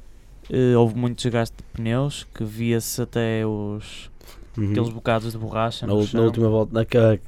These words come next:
Speaker 1: Nas
Speaker 2: penúltima
Speaker 1: última-,
Speaker 2: reta,
Speaker 1: nas
Speaker 2: não é?
Speaker 1: últimas volta-, nas últimas voltas via-se muita,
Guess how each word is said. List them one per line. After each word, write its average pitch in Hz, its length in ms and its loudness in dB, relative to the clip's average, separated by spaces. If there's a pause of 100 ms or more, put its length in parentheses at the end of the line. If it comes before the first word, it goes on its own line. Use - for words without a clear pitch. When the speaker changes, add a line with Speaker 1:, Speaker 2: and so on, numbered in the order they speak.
(160)
Speaker 1:
Nas 135 140 -2
Speaker 2:
penúltima 117 80 6 (260)
Speaker 1:
última-, 104 40 4
Speaker 2:
reta, 110 340 2
Speaker 1:
nas 110 120 4
Speaker 2:
não 135 60 2
é? 131 40 2
Speaker 1:
últimas 123 320 -4
volta-, 117 420 -4
nas 123 440 -2
últimas 120 360 -6
voltas 113 380 -6
via-se 113 400 -6
muita, 110 640 -2